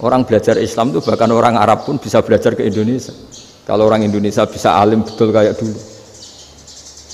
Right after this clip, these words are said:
Sekarang banyak liga antar ulama. Itu orang Indonesia pasti masuk. Ulama-ulama top dunia. Itu pasti orang Indonesia banyak yang masuk. Karena tadi, ketika orang Indonesia baca kitab,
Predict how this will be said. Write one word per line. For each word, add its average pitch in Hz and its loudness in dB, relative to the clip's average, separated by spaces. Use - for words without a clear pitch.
Sekarang 156 2
banyak 123 2
liga 131 4
antar 113 0
ulama. 95 -2
Itu 214 -4
orang 208 -2
Indonesia 175 0
pasti - -4
masuk. 180 -4
Ulama-ulama 113 2
top 117 -4
dunia. 101 -4
Itu - -12
pasti 220 2
orang 214 4
Indonesia 170 0
banyak 165 0
yang 170 -2
masuk. 175 -8
Karena 202 0
tadi, 254 -4
ketika 185 2
orang 180 2
Indonesia 151 2
baca 113 2
kitab, - -4